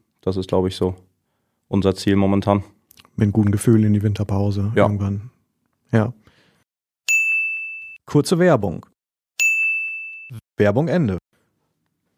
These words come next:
Speaker 2: Komm ein bisschen zu dir. Ähm, dein erster Verein war Nienburg das?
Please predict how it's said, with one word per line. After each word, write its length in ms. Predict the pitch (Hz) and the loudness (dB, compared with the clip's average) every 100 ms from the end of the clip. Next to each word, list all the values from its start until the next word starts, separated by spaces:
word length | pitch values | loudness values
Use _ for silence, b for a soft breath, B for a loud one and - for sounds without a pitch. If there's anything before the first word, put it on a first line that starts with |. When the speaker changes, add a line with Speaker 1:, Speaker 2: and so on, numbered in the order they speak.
| _ _ - | _ _ 0
Speaker 2:
Komm 200 | 160 175 | 2 4
ein 120 | 151 | 2
bisschen 280 | 185 - 143 | 2 2 0
zu 140 | - | 0
dir. 360 | 135 151 90 - | 0 2 2 0
Ähm, 340 | 104 101 101 - _ - | 0 0 -2 -6 _ -2
dein 140 | 110 | 2
erster 260 | 127 139 135 | 2 0 0
Verein 320 | 135 135 165 | 0 2 2
war 100 | 156 | 4
Nienburg 420 | 160 139 131 120 | 4 4 2 0
das? 340 | 135 202 - | -2 -4 -6